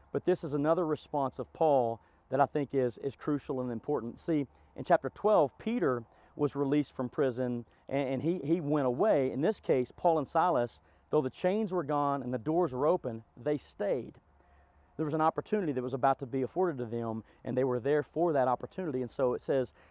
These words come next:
that Paul and Silas calls out to the jailer, and they said, "Stop, don't kill yourself. We are all here."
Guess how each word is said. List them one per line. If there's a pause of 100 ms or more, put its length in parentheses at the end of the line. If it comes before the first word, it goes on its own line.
that
Paul
and
Silas (280)
calls
out
to
the
jailer, (840)
and
they
said,
"Stop,
don't
kill
yourself. (320)
We
are
all
here."